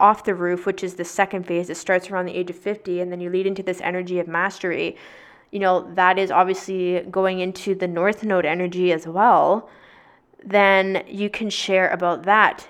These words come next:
in your marketing, share about your experience and your wisdom that way. So I hope that makes sense.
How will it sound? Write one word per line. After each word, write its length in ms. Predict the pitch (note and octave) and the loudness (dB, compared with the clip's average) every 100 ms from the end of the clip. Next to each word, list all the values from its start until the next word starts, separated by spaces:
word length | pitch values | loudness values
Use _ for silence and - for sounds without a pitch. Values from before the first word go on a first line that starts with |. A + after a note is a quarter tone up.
| - | -10
in 100 | F#3 | -8
your 100 | E3+ | -6
marketing, 460 | D#3+ E3 D#3 - | -6 -6 -10 -10
share 260 | - - G3 | -10 0 0
about 220 | F#3 F3 | 2 0
your 120 | F3+ | 0
experience 440 | F#3 - F#3 F3+ F3+ | -4 -6 -6 -6 -4
and 80 | |
your 100 | F3+ | -4
wisdom 300 | E3+ E3+ F3 | -2 -4 -6
that 260 | F3+ F#3+ - | -4 -2 -2
way. 320 | E3 - - _ _ _ _ _ _ _ | -2 -6 -10 _ _ _ _ _ _ _
So 140 | _ G3+ | _ 0
I 40 | |
hope 160 | F#3+ G#3+ | 0 -2
that 140 | F#3 | -4
makes 200 | F#3+ F#3 | -4 -6
sense. 480 | - E3 B2 - - | -2 -2 -2 -12 -20